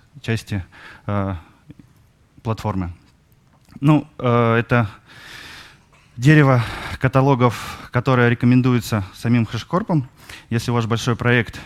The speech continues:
и есть смысл разделить все, э, всю инфраструктуру на какие-то маленькие кусочки, и каждый кусочек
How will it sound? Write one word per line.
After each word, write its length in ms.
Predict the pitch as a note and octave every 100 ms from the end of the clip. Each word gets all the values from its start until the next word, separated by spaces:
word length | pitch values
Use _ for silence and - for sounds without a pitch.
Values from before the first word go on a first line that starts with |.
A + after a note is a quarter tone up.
| - -
и 280 | A2 A2 -
есть 260 | A#2 A2+
смысл 360 | - B2 - A2
разделить 520 | A#2 G#2+ A#2+ A2+ - - - - - -
все, 440 | - B2+ A#2+ G2+ - _ -
э, 240 | - A2 G#2
всю 140 | -
инфраструктуру 560 | B2 B2 - A#2 B2+ A#2
на 120 | A2
какие-то 320 | A#2+ A#2+ A#2
маленькие 300 | A#2 A2+ A2+
кусочки, 400 | A#2+ B2+ G3+ -
и 40 | -
каждый 260 | B2+ A#2
кусочек 460 | A#2+ B2+ F3+ -